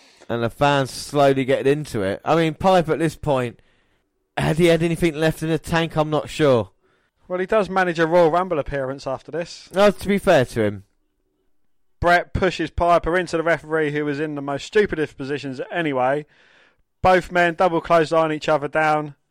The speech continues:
Speaker 2: And Will Sasso's trying to eventually block everyone in the arena's view
Speaker 1: <laughs> Yeah.
Speaker 2: of the match.
Speaker 1: Oh, and Piper sits up. And he might be looking for victory here.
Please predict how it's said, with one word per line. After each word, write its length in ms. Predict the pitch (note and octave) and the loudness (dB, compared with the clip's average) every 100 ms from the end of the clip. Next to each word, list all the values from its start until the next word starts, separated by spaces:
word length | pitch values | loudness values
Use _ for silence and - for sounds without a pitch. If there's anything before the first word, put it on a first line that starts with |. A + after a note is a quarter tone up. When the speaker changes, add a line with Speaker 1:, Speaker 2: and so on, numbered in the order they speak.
| _ _ _ _ _ _ - | _ _ _ _ _ _ -12
Speaker 2:
And 120 | C#3+ | -4
Will 200 | E3+ D#3 | -2 -2
Sasso's 920 | - F3+ D#3+ - D#3+ D3+ C#3 - - | -2 -2 -2 -2 0 0 -6 -14 -18
trying 300 | - F3+ E3+ | -8 -2 -2
to 60 | D#3+ | -2
eventually 380 | D3 E3+ D3+ C#3+ | -2 -4 -4 -10
block 300 | C#3 D#3 - | -4 -4 -4
everyone 400 | F3 D3+ D3 D3+ | -4 -4 -2 -4
in 120 | D3 C#3+ | -4 -6
the 100 | C#3+ | -6
arena's 420 | C#3 D3 C#3 B2+ | -4 -6 -6 -10
view 380 | A2 C#3+ D#3 C#3+ | -10 -2 0 2
Speaker 1:
<laughs> 380 | C#3+ - G#3+ - | 0 2 2 4
Yeah. 140 | G#3 D3+ | 2 2
Speaker 2:
of 180 | D3 F3+ | 2 2
the 100 | D3+ | 0
match. 640 | C#3+ A#2+ A2 - - - - _ _ _ _ _ _ - - - _ _ _ _ _ _ _ _ | 0 -4 -6 -12 -12 -10 -16 _ _ _ _ _ _ -20 -20 -20 _ _ _ _ _ _ _ _
Speaker 1:
Oh, 220 | C3+ D#3+ | 4 4
and 100 | D3 | 4
Piper 380 | F3 F#3+ F3+ D3+ | 6 6 6 4
sits 400 | - - E3+ - | 2 2 2 4
up. 400 | G#3 F3 C#3+ - _ _ _ _ _ _ _ _ _ - | 6 8 6 0 _ _ _ _ _ _ _ _ _ -12
And 120 | C3 | -4
he 60 | C#3+ | 2
might 160 | E3 | 2
be 80 | D#3 | 4
looking 240 | E3 E3 D#3 | 2 2 -2
for 80 | |
victory 460 | D3 F3+ C#3 D#3 C#3 | 2 2 2 2 4
here. 340 | E3+ E3 B2 | 6 6 4